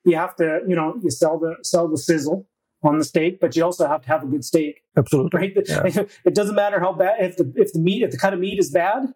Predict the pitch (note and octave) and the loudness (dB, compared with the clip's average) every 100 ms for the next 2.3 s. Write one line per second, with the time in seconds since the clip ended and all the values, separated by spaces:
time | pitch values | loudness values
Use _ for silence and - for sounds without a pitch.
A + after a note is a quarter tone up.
0 | _ D3 A#2+ D3+ D#3+ F3 E3+ D3+ E3 E3+ | _ -2 0 0 0 0 0 -2 0 0
1 | E3 C#3+ D3+ C3 C3 B2+ - _ C3+ A#2 | 0 -2 -2 -4 -8 -10 -14 _ 2 2
2 | - - D#3+ | 0 0 0